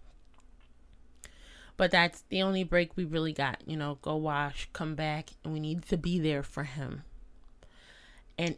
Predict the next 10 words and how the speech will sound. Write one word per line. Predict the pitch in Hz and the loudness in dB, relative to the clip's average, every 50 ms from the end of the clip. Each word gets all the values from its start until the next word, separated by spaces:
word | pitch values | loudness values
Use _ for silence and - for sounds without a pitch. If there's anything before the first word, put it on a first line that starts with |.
| - - | -4 -2
it | - 160 160 - | 0 0 0 0
was | - 147 156 - | 0 -2 -2 -2
so | - - - - - - 170 156 151 147 147 147 147 151 151 - - - - - - - - - | -6 -6 -6 -6 -4 -2 0 0 2 2 0 0 -2 -4 -6 -10 -14 -16 -20 -20 -20 -20 -20 -14
hard | - - - - 165 156 151 147 143 - | -12 -8 -4 0 0 2 0 0 0 -2
to | - - - | -4 -4 -4
endure. | - 147 151 143 135 147 135 123 120 - - 131 - - - - - - - - - - - - - - - - - - - - - - - - - - - - - - - - - - - - - - - - - - - - - - - - - - - - - - - - - - | -6 -6 -6 -4 -4 -4 -2 -2 -4 -6 -8 -10 -12 -14 -18 -18 -20 -20 -20 -20 -20 -20 -20 -20 -20 -20 -20 -20 -20 -20 -20 -20 -20 -20 -20 -20 -20 -20 -18 -18 -18 -18 -18 -18 -18 -16 -16 -14 -16 -14 -16 -16 -18 -18 -18 -18 -18 -16 -14 -14 -14 -16 -16 -18 -20 -20 -20 -20 -20 -18
So | - - - 220 202 | -14 -2 4 6 6
I | - - 208 214 | 8 10 8 8
want, | 202 190 220 - - - | 8 6 2 2 2 2
I, | 190 196 185 - | 2 2 2 0